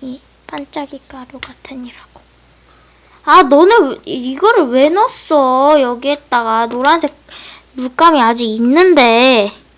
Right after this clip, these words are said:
저한테 한 소리예요. 제가 혼자를 주-, 혼자 중얼중얼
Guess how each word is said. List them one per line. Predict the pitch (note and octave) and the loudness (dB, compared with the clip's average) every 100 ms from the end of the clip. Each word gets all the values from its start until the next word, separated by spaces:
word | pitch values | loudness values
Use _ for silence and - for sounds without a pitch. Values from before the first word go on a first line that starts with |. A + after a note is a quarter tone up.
| _ _ _ _ _ _ _ _ _ _ _ _ | _ _ _ _ _ _ _ _ _ _ _ _
저한테 | - C4 C4+ | -8 -8 -4
한 | C4+ | -4
소리예요. | B3 A3+ G#3+ G3+ A3+ - _ _ _ _ _ - - _ _ _ _ _ _ _ _ _ _ | -6 -8 -8 -8 -10 -14 _ _ _ _ _ -20 -20 _ _ _ _ _ _ _ _ _ _
제가 | - C4 C4 - _ _ _ _ _ _ _ _ _ | -18 -16 -16 -18 _ _ _ _ _ _ _ _ _
혼자를 | E4 D#4+ D#4 C#4 | -12 -10 -10 -10
주-, | - - _ - | -16 -18 _ -18
혼자 | E4 D#4+ D#4+ C#4+ B3 | -14 -12 -10 -10 -12
중얼중얼 | - C4 C4 B3+ - B3+ | -14 -12 -12 -12 -14 -14